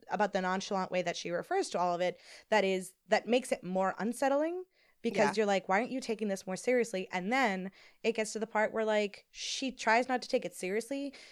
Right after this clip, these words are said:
Speaker 1: because she feels so badly about
Speaker 2: Yeah.
Speaker 1: all of it. That of a, like, Amethyst is, is also <laughs> thousands of years old, like the other gems, but she is the youngest of them. And there is something about her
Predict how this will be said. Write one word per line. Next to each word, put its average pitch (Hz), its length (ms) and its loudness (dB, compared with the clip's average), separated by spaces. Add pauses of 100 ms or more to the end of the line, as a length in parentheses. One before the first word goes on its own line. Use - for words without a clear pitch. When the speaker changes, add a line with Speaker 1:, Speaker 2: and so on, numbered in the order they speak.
(140)
Speaker 1:
because 220 460 0
she - 240 -4
feels 202 320 -2
so 185 200 2
badly 185 360 4
about 277 260 6
Speaker 2:
Yeah. 190 200 4
Speaker 1:
all 175 160 6
of 165 100 0
it. 151 220 0 (360)
That 190 320 6 (360)
of 202 180 2
a, 180 300 2 (520)
like, 240 260 4
Amethyst 262 440 4
is, 185 300 -2 (100)
is 202 220 2
also 202 360 4
<laughs> - 0 -
thousands 202 460 4
of 185 140 0
years 185 280 2
old, 202 220 0
like 175 140 4
the 180 100 0
other 175 100 0
gems, 202 260 2
but 180 140 0
she 220 180 -4
is 214 260 0
the 185 120 -6
youngest 180 380 -2
of 175 200 -2
them. 156 280 -4 (400)
And 185 380 2
there 190 180 4
is 185 180 0
something 196 440 -2
about 180 480 2 (320)
her 208 580 2